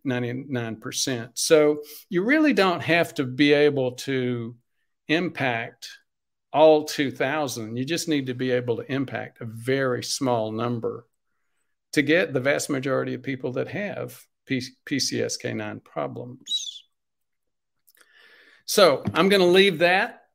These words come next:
and go into another area of apo B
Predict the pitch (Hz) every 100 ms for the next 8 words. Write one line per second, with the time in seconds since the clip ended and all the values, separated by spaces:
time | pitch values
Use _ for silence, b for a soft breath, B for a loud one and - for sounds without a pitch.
0 | - 160 170 170 175 175 180 175 170 160
1 | 175 208 202 151 151 151 147 147 143 131
2 | 123 - 151 175 196 175 143 165 117 117
3 | 120